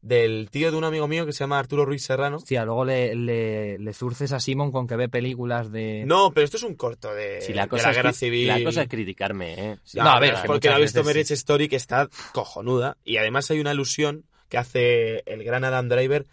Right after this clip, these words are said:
Speaker 1: a una película, a un
Speaker 2: de,
Speaker 1: musical
Speaker 2: de José Sacristán.
Speaker 1: que se llama Company,
Speaker 3: Claro.
Speaker 1: que es una comedia musical después de Sonrisas y Lágrimas.
Speaker 3: Oye, una cosa, eh, eh, a Marriage Story no es A veinticuatro, ¿no?
Speaker 1: No.
Speaker 3: Espera.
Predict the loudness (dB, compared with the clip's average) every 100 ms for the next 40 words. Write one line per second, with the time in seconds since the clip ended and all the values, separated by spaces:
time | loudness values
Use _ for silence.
0 | _ _ -2 0 0 -2 -4 0 2 2
1 | 0 0 0 0 0 2 2 0 -2 -4
2 | -4 -6 -4 -4 -2 0 2 2 4 2
3 | 4 4 4 -2 -6 -10 -10 -6 -2 -2
4 | -4 -4 -4 -4 -4 -2 -2 -2 -4 -2
5 | -4 -2 -2 -2 -4 -4 -2 -2 0 0
6 | -2 -6 -6 -4 -4 -6 -6 -8 -8 -8
7 | -4 -4 -4 -6 -6 -4 -4 -6 -8 -8
8 | -10 -14 -10 -8 -6 -6 -6 -6 -6 -8
9 | -8 -8 -10 -12 -14 _ _ -20 -20 -20
10 | -20 _ -6 0 0 -2 _ _ _ _
11 | -8 -4 -2 -2